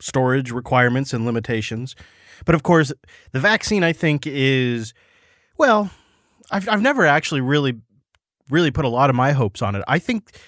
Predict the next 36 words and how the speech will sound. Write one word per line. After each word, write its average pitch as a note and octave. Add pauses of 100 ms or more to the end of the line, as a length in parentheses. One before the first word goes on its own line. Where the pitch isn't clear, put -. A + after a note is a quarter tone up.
(140)
I G3+
think A#3+
early E3+
on, D3
this E3
could E3+
have B2+
been A#2+
better B2+
managed A#2
and A#2
controlled A2
with G2+
proper A#2 (260)
rapid G2+
testing. G#2+ (420)
I C3+
haven't C#3+
brought C#3
that C3
one C#3
up C#3+
in C3+
a C3
few D3
weeks, D#3 (140)
<laughs> -
um, D3 (320)
but D#3
it D#3
is E3
the D3
reality D3
of C3
the B2+
situation. A#2+